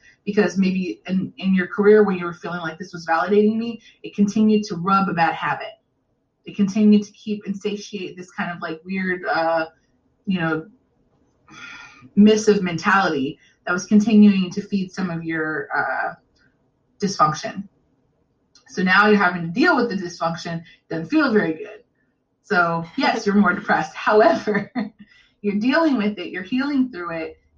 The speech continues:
And in this, this is maybe the time that you needed in order to do that. So you could actually,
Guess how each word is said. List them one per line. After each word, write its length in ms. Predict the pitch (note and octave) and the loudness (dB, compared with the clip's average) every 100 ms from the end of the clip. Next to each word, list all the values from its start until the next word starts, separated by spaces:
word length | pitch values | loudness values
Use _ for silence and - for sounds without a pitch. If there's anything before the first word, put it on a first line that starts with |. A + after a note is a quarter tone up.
| - | -8
And 160 | F#3 | -4
in 80 | G3 | -2
this, 200 | F#3 - - | -4 -6 -8
this 280 | G3+ - D#3+ | -8 -8 -8
is 220 | F3+ - | -10 -8
maybe 220 | F3+ F3 | -6 -6
the 100 | E3 | -6
time 260 | - F3+ F3+ | -4 -2 -2
that 180 | D#3 | -6
you 80 | D#3 | -4
needed 340 | E3+ G#3 F3 E3 | 0 0 -2 -6
in 80 | |
order 240 | D#3+ D#3 C#3 | -4 -4 -4
to 140 | - | -6
do 180 | D3+ G#3+ | -4 0
that. 200 | G#3 - | 0 -2
So 80 | E3 | -6
you 220 | E3 E3 | -8 -8
could 160 | - D#3 | -6 -2
actually, 600 | D3+ - D#3+ D#3 D3+ | -2 -4 -4 -4 -4